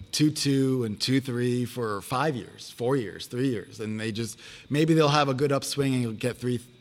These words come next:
three two or four two or whatever, <clears throat> but nothing, like, that's really, like, stabilizing them in, like, the higher tier players. And so, like,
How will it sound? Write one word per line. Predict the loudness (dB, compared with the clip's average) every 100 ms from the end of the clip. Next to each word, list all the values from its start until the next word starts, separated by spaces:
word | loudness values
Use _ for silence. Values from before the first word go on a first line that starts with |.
| -20
three | -4 -4
two | -2 -2 0 0 -2
or | -2 -4
four | -6 -2 -2
two | -2 -2 -2
or | -2
whatever, | -2 -2 -2 -4 -6 -14 -20 -20 -18 -18 -20 -20 -20 -20 -20 _ _ _
<clears throat> | 2 4 6
but | 4
nothing, | 4 4 2
like, | 2 2
that's | 2 0
really, | -2 0
like, | 0 -4
stabilizing | -6 -2 0 0 0 -2 -4
them | -6 -6
in, | -8 -6
like, | -6 -6
the | -6
higher | -2 -2 -2
tier | -4 -8
players. | -8 -10 -10 -14 -16 -18 -10
And | -6 -6
so, | -4 -2 0
like, | 0 -2 -4